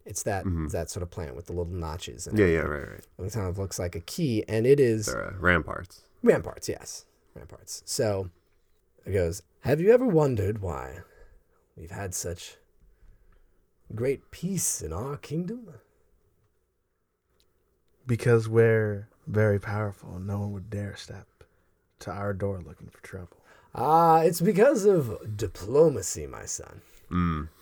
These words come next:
Speaker 1: Diplomacy and, and friendship, because friendship is stronger than any army.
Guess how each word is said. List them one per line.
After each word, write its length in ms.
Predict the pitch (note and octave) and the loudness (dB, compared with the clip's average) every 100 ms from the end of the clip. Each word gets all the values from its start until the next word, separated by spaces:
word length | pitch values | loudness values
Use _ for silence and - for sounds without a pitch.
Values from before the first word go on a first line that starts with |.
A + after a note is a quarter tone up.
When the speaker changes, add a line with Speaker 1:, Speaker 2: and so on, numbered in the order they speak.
| - | -16
Speaker 1:
Diplomacy 680 | G2 D#3 G#3 F#3+ - E3+ E3 | 0 4 6 4 2 2 2
and, 320 | D2+ B1 F#2+ - - - _ _ _ _ | -2 -10 -18 -20 -20 -20 _ _ _ _
and 200 | - A#2+ | -16 -14
friendship, 840 | G#2+ - F3 B3 A#3 - - - - - - _ _ _ _ _ | -10 2 10 10 10 2 -4 -8 -12 -20 -20 _ _ _ _ _
because 320 | C3 A#2 G#2+ | -6 -4 -4
friendship 640 | - - A#3+ G#3 - E2+ - | -6 2 4 4 2 -2 -6
is 340 | D#2 F#2 - - _ _ _ | -8 -8 -10 -14 _ _ _
stronger 760 | - - - C3 C#3+ B2+ G2 F2 | -8 -6 0 2 4 2 -2 -4
than 360 | D#2 B1+ D2 - _ _ _ _ _ - | -4 -10 -12 -20 _ _ _ _ _ 0
any 260 | E3+ A2+ | 2 2
army. 440 | F2 D2 A1 - | -2 -10 -12 -20